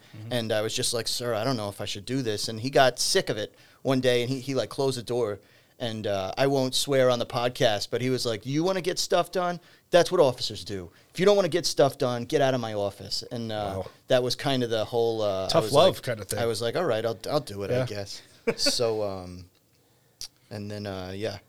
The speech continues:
Speaker 2: That was, that's mine. So it might be a little different. I, I didn't seek anything out, and, uh, so I'll, I'll let you guys talk to that. But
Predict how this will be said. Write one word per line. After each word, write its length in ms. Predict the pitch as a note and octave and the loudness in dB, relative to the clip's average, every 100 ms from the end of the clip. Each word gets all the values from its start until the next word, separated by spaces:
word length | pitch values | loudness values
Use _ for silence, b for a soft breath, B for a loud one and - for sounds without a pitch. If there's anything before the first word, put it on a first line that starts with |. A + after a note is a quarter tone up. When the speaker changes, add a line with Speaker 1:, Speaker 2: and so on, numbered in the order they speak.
| _ b b b b b _ | _ b b b b b _
Speaker 2:
That 140 | A#2+ A#2+ | 0 0
was, 180 | A2 | 0
that's 300 | - C#3+ C#3+ | 0 0 2
mine. 280 | C#3 C3 G#2+ | 2 2 2
So 120 | - B2 | -2 -2
it 80 | |
might 180 | B2 D#3+ | 2 2
be 100 | D#3+ | 4
a 60 | E3+ | 4
little 160 | E3+ | 6
different. 380 | E3 E3+ D#3+ C3 | 6 6 6 2
I, 100 | B2+ - | 2 2
I 100 | C3+ | 2
didn't 160 | D3+ | 2
seek 300 | C#3+ - C3 | 2 0 0
anything 340 | C#3 C3 C3+ C3 | 0 0 0 0
out, 320 | C3 C3 C3+ | 2 0 -2
and, 220 | A#2+ A2+ | -6 -2
uh, 180 | G#2 G2 | -2 -2
so 160 | - | -2
I'll, 220 | A2+ B2 A#2+ | 0 0 0
I'll 100 | B2 | 0
let 140 | B2 | 0
you 140 | A2 B2 | -2 -4
guys 280 | A#2 G#2+ | -2 -2
talk 280 | - A2+ G#2 | -4 -8 -8
to 100 | - | -10
that. 340 | G2+ A2 G2 - | -6 -6 -6 -10
But 200 | G2 | -18